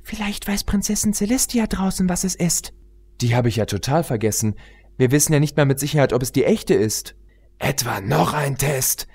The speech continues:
Zuerst durchleben wir unsere Hölle, dann sollen wir irgendein Ding zusammenbauen und nun wartet auch noch eine Illusion auf uns?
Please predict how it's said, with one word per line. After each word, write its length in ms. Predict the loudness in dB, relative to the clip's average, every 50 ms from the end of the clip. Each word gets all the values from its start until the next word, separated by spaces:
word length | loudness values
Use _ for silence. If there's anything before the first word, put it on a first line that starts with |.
| -20 -20 -20 -12 -8
Zuerst 420 | -4 -2 0 2 2 2 2 0
durchleben 420 | -2 -2 0 2 2 4 4 4
wir 100 | 2 2
unsere 380 | 0 2 2 2 2 2 2 4
Hölle, 320 | 6 6 8 8 6 6 2 -4 -6 -4
dann 220 | -2 0 0 2
sollen 220 | 2 2 0 0 2
wir 100 | 2 2
irgendein 400 | 2 2 2 0 0 -2 -2 0
Ding 220 | 2 2 2 2
zusammenbauen 680 | 2 0 -2 -2 -2 -2 -2 -2 0 2 4 4 4 4 2 -2 -2 4
und 180 | 4 6 6 6
nun 240 | 6 6 6 6 4
wartet 360 | 2 0 0 -2 -2 -2 0
auch 160 | 0 4 4
noch 160 | 4 4 4
eine 200 | 6 6 6 6
Illusion 520 | 6 4 4 4 4 2 4 6 6 6 6
auf 180 | 4 0 2
uns? 400 | 4 4 4 4 4 2 -2 -6